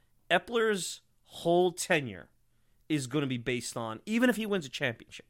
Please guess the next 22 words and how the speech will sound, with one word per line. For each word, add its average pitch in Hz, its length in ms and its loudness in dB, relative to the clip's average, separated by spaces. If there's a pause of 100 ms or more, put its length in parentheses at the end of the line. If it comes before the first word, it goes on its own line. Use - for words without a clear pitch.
(120)
at - 100 -18
some 104 160 -6
point, - 280 -16 (840)
his 175 280 2
whole 220 160 0
tenure, 131 540 -2 (300)
his 156 220 -2
whole 202 160 4
job 147 400 4
security 95 680 -10 (320)
is 135 160 -2
going 139 240 0
to 135 40 -4 (100)
be 117 60 -10 (280)
based 147 300 2
on 151 60 -4
the 151 60 -6
fact 120 300 -2
that 104 100 -20
they 120 120 -4
start 123 340 -6
developing 110 640 -4